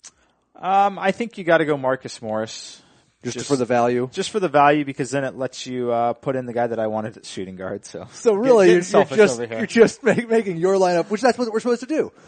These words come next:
Speaker 2: Russell Westbrook and DeJounte Murray are our point guards. Shooting guards are Jordan Clarkson and Tim Hardaway Junior. Jonathan Simmons and Michael Beasley are the small forwards.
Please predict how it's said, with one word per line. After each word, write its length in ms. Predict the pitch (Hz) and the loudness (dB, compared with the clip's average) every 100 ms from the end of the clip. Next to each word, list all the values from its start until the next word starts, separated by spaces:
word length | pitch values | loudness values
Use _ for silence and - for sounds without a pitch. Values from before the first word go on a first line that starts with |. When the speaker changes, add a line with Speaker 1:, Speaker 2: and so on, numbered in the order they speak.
| - - | -20 0
Speaker 2:
Russell 380 | 190 214 208 170 | 4 4 4 2
Westbrook 480 | 180 185 - 156 143 | 2 2 2 0 0
and 100 | 123 | -2
DeJounte 340 | 139 135 127 | 0 0 -2
Murray 380 | 127 139 151 123 | -4 -2 0 2
are 100 | 113 110 | 2 2
our 40 | 104 | 0
point 280 | 156 135 | -4 -4
guards. 260 | 117 104 92 | -4 -4 -6
Shooting 300 | - 165 160 | -6 -4 -2
guards 280 | 131 127 120 | -2 -2 -4
are 60 | |
Jordan 400 | 107 127 135 120 | -8 -4 -4 -4
Clarkson 600 | 104 - 147 143 - 147 - | -14 -6 -2 -2 -6 -14 -12
and 220 | 101 104 | -16 -16
Tim 240 | - 139 | -12 -10
Hardaway 540 | 131 - 135 135 131 123 | -8 -2 0 0 -2 -4
Junior. 500 | 113 113 110 107 - _ _ _ _ - | -6 -10 -8 -10 -12 _ _ _ _ -4
Jonathan 460 | 135 165 175 170 | -2 -2 -4 -8
Simmons 720 | - - 151 135 98 82 - | -14 -10 -10 -8 -12 -14 -20
and 280 | - 104 101 | -16 -14 -12
Michael 500 | 107 113 - 135 131 120 _ | -10 -10 -6 -6 -6 -10 _
Beasley 560 | 120 143 131 120 101 90 | -8 -6 -6 -8 -6 -6
are 140 | 98 | -8
the 80 | 90 | -8
small 300 | - 117 110 | -8 -6 -4
forwards. 500 | - 135 139 135 | -2 -2 -2 -6